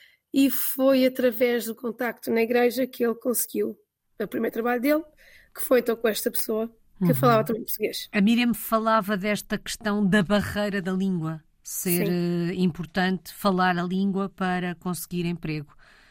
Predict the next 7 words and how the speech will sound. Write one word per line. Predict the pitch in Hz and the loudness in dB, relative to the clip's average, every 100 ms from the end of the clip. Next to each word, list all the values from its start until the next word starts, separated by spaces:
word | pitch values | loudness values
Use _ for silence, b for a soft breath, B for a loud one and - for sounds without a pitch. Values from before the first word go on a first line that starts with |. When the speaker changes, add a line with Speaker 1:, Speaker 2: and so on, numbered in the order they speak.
| b - | b -8
Speaker 2:
Foi | - 202 | 0 0
aprender | 202 202 202 208 202 - | 0 -2 0 -2 -4 -6
primeiro | 196 196 185 202 214 190 | -4 -2 -2 -4 -6 -6
a | 185 | -8
falar | - - 180 180 | -10 -10 -8 -6
a | 165 | -8
língua | 170 202 208 185 | -6 -8 -8 -10